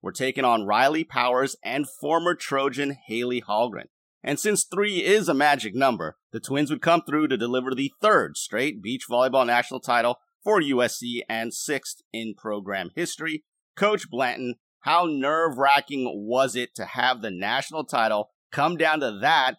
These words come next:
after having won your duels three one in the championship matches the previous two years?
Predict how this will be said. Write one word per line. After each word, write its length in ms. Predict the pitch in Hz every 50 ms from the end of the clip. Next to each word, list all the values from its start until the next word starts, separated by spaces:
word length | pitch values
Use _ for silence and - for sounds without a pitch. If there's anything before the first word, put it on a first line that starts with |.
| _ _ _ _
after 300 | - 139 156 - - 160
having 460 | 156 156 156 143 143 131 117 101 113
won 240 | 117 131 147 151 147
your 140 | 143 139 127
duels 480 | 117 101 131 147 151 147 139 123 - -
three 200 | - 131 147 156
one 380 | 147 131 135 139 143 143 143 135
in 200 | - - 127 123
the 80 | 113
championship 500 | 107 - - 139 135 120 143 - - -
matches 480 | - 117 117 117 110 - 120 123 117 -
the 80 | - 110
previous 460 | 90 - - 190 180 123 110 107 -
two 140 | - - 117
years? 420 | 104 107 127 95 - - - -